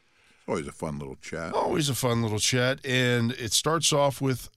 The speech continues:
Speaker 2: Thursday night's game, Broncos at Chiefs. Yes, yes,
Speaker 1: <laughs>
Speaker 2: yes, yes, yes, yes, yes.
Speaker 1: Not the Broncos.
Speaker 2: That's who. I had the Chiefs playing the, the Chiefs just played the
Speaker 1: They just
Speaker 2: Vikings.
Speaker 1: played Minnesota.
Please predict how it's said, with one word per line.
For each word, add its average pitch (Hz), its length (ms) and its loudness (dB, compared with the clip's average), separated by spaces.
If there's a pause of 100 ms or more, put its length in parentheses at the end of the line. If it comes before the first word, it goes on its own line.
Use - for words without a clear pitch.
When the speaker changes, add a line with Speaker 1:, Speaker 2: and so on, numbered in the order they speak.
(120)
Speaker 2:
Thursday 190 440 2
night's 185 280 4
game, 135 420 2
Broncos 170 760 2
at 151 280 0
Chiefs. - 760 2 (440)
Yes, 143 420 4
yes, 160 300 6
Speaker 1:
<laughs> - 20 2
Speaker 2:
yes, 151 240 4
yes, 147 280 2
yes, 139 260 2
yes, 139 260 2
yes. 143 480 0 (600)
Speaker 1:
Not 104 320 4
the 135 60 -2
Broncos. 107 640 2 (640)
Speaker 2:
That's 147 220 0
who. 104 120 2
I 110 100 4
had 135 140 2
the 113 80 -4
Chiefs 127 320 0
playing 113 360 -2
the, 104 180 -4
the 107 140 -4
Chiefs 131 300 -2
just 101 180 -4
played 110 200 -4
the 104 80 -2
Speaker 1:
They 131 160 8
just 127 140 4
Speaker 2:
Vikings. - 20 -4
Speaker 1:
played 120 180 6
Minnesota. 101 420 2